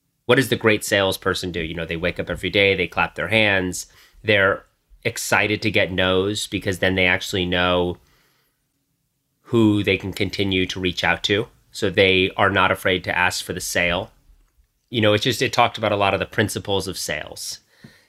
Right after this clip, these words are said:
And then I just had to hit the phones, and I learned quickly that cold calling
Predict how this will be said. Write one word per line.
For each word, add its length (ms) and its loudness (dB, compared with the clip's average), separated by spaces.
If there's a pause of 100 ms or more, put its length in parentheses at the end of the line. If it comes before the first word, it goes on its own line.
(220)
And 760 -2 (1500)
then 300 2
I 100 4
just 220 -2
had 180 2
to 60 0
hit 180 0
the 80 -4
phones, 640 0
and 100 2
I 60 4
learned 300 2
quickly 420 0
that 320 2
cold 340 0
calling 560 0